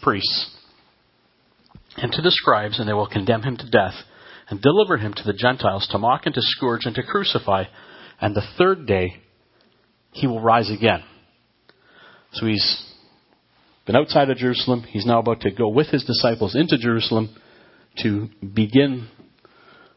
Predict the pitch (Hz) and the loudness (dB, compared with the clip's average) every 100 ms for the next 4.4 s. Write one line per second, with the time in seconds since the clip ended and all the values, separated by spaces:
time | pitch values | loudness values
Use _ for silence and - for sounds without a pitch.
0 | _ 113 110 120 120 110 107 104 - 113 | _ 2 4 4 4 2 2 -2 -4 -2
1 | - 104 110 - 90 - 98 98 76 - | 0 0 0 -2 -4 0 0 0 -6 -8
2 | - - _ _ _ _ - _ _ - | -12 -16 _ _ _ _ -20 _ _ -20
3 | _ - 170 170 170 170 143 139 131 120 | _ 0 0 2 0 2 4 2 2 2
4 | - 143 123 | 2 2 2